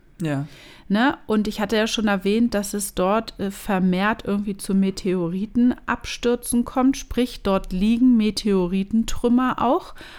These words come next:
Speaker 2: auch unterhalb der Oberfläche sozusagen, die sich da ansammeln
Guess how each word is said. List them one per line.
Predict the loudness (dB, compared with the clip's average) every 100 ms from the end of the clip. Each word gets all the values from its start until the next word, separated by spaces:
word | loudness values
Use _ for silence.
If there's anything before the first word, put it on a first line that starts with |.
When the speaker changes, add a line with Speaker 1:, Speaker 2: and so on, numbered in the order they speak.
| -6
Speaker 2:
auch | -4 -4 -2
unterhalb | 0 2 0 -2 -2 -4 -4
der | -2 -2 -4 -12 -6
Oberfläche | -2 0 -2 0 -2 0 -2
sozusagen, | 0 -2 -2 -2 0 2 2 2 2 0 -14 -18 -20 -6
die | -4
sich | -2 -2 -4
da | -2 2 2 0 -4 -16 -20 -8
ansammeln | -2 2 2 4 4 6 6 6